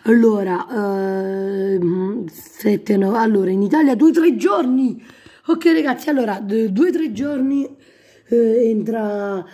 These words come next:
Eh, c'è scritto che qui entro due, tre giorni mi arriverà il pacco. Eh, ovviamente qui c'è scritto, eh, ovviamente qui c'è scritto che devo per forza mettere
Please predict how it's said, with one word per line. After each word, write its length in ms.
Eh, 380
c'è 120
scritto 360
che 120
qui 240
entro 220
due, 160
tre 180
giorni 600
mi 180
arriverà 400
il 140
pacco. 560
Eh, 380
ovviamente 760
qui 140
c'è 160
scritto, 640
eh, 720
ovviamente 500
qui 140
c'è 120
scritto 380
che 160
devo 340
per 160
forza 380
mettere 520